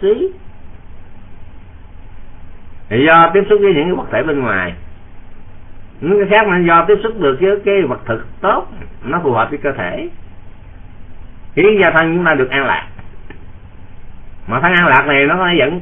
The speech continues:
tới những cái tâm thiện chúng ta có sanh khởi, à, sanh khởi lên, chứ không phải là không.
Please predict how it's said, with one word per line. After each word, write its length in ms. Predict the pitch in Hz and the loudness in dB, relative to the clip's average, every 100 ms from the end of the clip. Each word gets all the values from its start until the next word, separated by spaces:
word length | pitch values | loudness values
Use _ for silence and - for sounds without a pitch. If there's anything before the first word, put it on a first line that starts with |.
| - | 0
tới 500 | 180 208 254 254 247 - - | 4 4 2 -6 -10 -14 -10
những 300 | 120 139 190 | -4 -4 -4
cái 840 | 180 185 190 196 190 180 165 160 147 | -2 0 2 4 4 2 0 -2 -4
tâm 200 | - 156 | 0 0
thiện 240 | 135 110 135 | 0 0 -2
chúng 100 | 151 | -2
ta 80 | 139 | -4
có 160 | 143 143 | -4 -6
sanh 160 | 117 | -8
khởi, 140 | - 113 - - 92 | -8 -8 -10 -12 -10
à, 680 | 90 90 90 87 85 78 76 80 87 | -8 -8 -8 -8 -8 -10 -12 -14 -14
sanh 100 | 92 92 | -12 -12
khởi 120 | 69 | -12
lên, 140 | 95 90 - - - - - - - - - - - - - - | -12 -12 -14 -14 -16 -16 -18 -18 -16 -16 -14 -14 -14 -16 -16 -10
chứ 80 | 120 120 | -6 -6
không 120 | 101 | -6
phải 100 | 92 | -10
là 100 | 87 | -10
không. 100 | - | -14